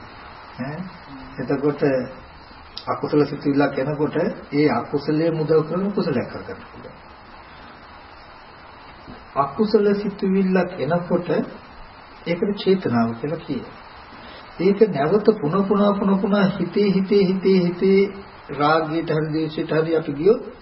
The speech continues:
අන්න කර්මපතයක්. එහෙම හිතලා ඒ ගැන රාග මිශ්‍රිත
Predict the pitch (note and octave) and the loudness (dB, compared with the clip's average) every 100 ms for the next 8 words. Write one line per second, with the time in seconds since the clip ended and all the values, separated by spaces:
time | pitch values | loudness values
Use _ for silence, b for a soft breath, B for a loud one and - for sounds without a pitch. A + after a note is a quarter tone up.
0 | - B B B B E3 F#3+ F#3+ C#3+ D3+ | -20 B B B B -2 0 2 0 0
1 | E3+ A2+ - - - - - - - - | -2 -2 -8 -10 -14 -18 -20 -20 -20 -20
2 | B B B B E3+ A3 G#3+ D3+ D3 G#3 | B B B B 4 6 4 0 2 2
3 | E3 - - - - - - - - D3+ | 4 2 -2 -6 -18 -20 -20 -20 -2 2
4 | F3+ F3+ F#3+ G3+ G3+ - - - - - | 4 4 4 4 2 -2 -14 -4 2 2
5 | E3 F#3 F#3 F3 - - F#3 | 2 -2 -2 -2 -4 -4 -2